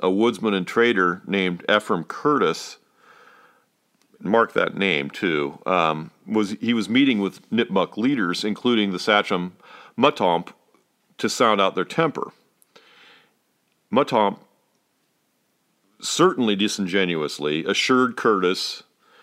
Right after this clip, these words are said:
that the Nipmuc were friendly, and he promised to visit Boston to reassure the colonial authorities. And so Curtis returned to Boston with the news and was promptly sent back out to guide a militia contingent of twenty-five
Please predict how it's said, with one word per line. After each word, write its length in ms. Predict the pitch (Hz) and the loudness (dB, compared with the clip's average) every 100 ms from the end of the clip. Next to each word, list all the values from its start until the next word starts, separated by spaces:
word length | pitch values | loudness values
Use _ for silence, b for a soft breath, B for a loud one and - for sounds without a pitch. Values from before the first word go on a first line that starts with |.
| b b b | b b b
that 180 | 107 101 | 0 2
the 80 | 95 | 2
Nipmuc 500 | 113 120 110 110 - - _ | 0 0 0 0 -2 -18 _
were 120 | 101 92 | -4 -2
friendly, 680 | - 113 113 113 113 113 - | 2 2 4 2 2 0 0
and 340 | 90 82 85 | -2 -2 -4
he 120 | 95 | -4
promised 460 | - 110 104 101 - | -2 2 2 0 -4
to 60 | |
visit 380 | 90 104 98 - | -2 -2 -2 -2
Boston 480 | 90 87 87 - 90 | 2 2 0 -4 -4
to 100 | 87 | -2
reassure 440 | 82 95 90 104 | -2 0 0 -2
the 100 | 90 | -2
colonial 480 | 90 90 85 85 80 | -4 -4 -2 -2 -4
authorities. 600 | 78 - 151 107 67 - - B B | -4 0 2 2 -2 -8 -14 B B
And 120 | 101 | -6
so 120 | 110 117 | -2 -2
Curtis 540 | - 160 127 - - | 2 2 2 0 -4
returned 400 | 113 - 131 110 | -4 0 0 0
to 60 | 87 | 0
Boston 560 | 107 113 120 - 98 | 2 4 2 -4 -4
with 200 | 90 87 | -4 -4
the 60 | 90 | -2
news 540 | 113 131 87 117 - - _ B B B B B B | 2 2 2 -2 -8 -18 _ B B B B B B
and 120 | 135 | 0
was 120 | 139 135 | 0 2
promptly 360 | 151 143 113 | 2 2 0
sent 300 | 107 123 98 | -2 -2 0
back 240 | 104 98 107 | 2 2 2
out 420 | 104 87 90 - _ _ | 2 2 0 -4 _ _
to 100 | - | -10
guide 560 | 90 95 85 87 87 87 - | -2 2 4 4 2 -2 -4
a 80 | 87 | -2
militia 420 | 87 113 127 107 | 0 0 0 -4
contingent 640 | - 90 104 90 90 90 | -6 -6 -4 -4 -4 -6
of 140 | 87 - | -6 -4
twenty-five 880 | 107 110 101 98 92 90 85 - | -2 -2 0 0 2 2 0 -10